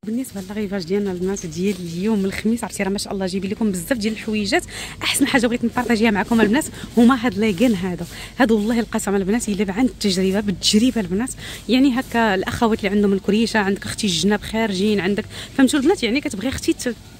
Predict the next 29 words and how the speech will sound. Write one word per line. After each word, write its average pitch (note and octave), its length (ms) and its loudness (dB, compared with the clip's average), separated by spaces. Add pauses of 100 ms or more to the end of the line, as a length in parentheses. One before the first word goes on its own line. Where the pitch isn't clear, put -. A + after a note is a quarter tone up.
(380)
تستري A4 300 2
ما G4 100 6
استر - 220 -2
الله، F#3+ 260 2
فهمتوا B3 300 -2
البنات؟ C#4+ 260 0 (320)
يعني B3+ 140 6
بغيتي A#3 200 2
تلبسي A3 340 0
هكا G#3+ 180 -2
شي - 140 -4
كسيوه، G3+ 580 -2 (220)
بغيتي G#3 180 2
تلبسي F#3+ 240 -2
واحد A3+ 220 -2
القفاتان، A3 540 -2
واحد A3 280 0
الكشيطه، A3 580 -2
واحد، A3 280 0 (320)
فهمتوا B3+ 300 4
البنات؟ C#4+ 300 2
وبغيتي B3 380 2
هكا B3 340 0 (280)
يعني - 260 2
تجمعي C#4 400 4
القضيه، F#3 640 -4 (220)
تنضيها، A3+ 460 2
فهمتوا A#3 240 -2
البنات؟ C#4+ 220 -2